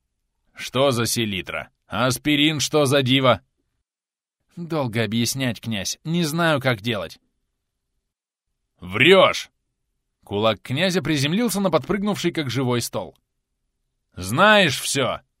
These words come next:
А коль знаешь, делай давай!» «Хорошо, князь». Поняв, что спорить тут бесполезно, согласился Булыцкий. «Ну так и ты, князь, для меня сделай кое-что».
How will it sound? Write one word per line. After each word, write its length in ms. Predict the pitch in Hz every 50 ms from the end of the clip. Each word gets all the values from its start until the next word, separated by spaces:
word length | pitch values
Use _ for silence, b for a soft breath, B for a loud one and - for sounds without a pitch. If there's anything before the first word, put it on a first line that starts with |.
| _
А 160 | - 101 120 123
коль 220 | - 180 180 156
знаешь, 560 | 127 131 175 220 254 240 214 135 - - - _ _ _ _
делай 440 | - 98 127 190 233 240 226 220 202
давай!» 520 | 180 185 175 170 160 147 123 107 87 - _ _ _ _ _ _ _ _ _ _ _ _ _ _ _ _ _ _ _ _ _ _ _ _ _ -
«Хорошо, 480 | - - 170 165 151 127 - 131 113
князь». 380 | - 110 104 92 85 - - - _ _ _ _ _ _ _ _ _ _ _ _ _
Поняв, 360 | - 90 98 110 117 113 -
что 160 | - - 107
спорить 400 | 98 - - 123 123 117 113 -
тут 120 | - 110 104
бесполезно, 680 | 98 101 85 - 92 87 101 127 180 175 196 180 - - _
согласился 600 | - 175 175 170 160 135 - 127 120 110 - 123
Булыцкий. 600 | 107 113 110 107 98 90 - - - - _ _ _ _ _ _ _ _ _ _ _ _ _ _ _ _ _ _ _ _ _ _ _ _ _ _ _ _ _ _ _ _ _ _
«Ну 140 | 180 220 214
так 200 | 190 226 - 240
и 80 | 247
ты, 180 | - - 175 196
князь, 400 | - - 226 233 170 127 - - -
для 180 | 131 131 160
меня 300 | 160 160 160 156 147 135
сделай 420 | 127 120 117 131 139 123 110 98 95
кое-что». 500 | - 110 107 110 107 - - 85 -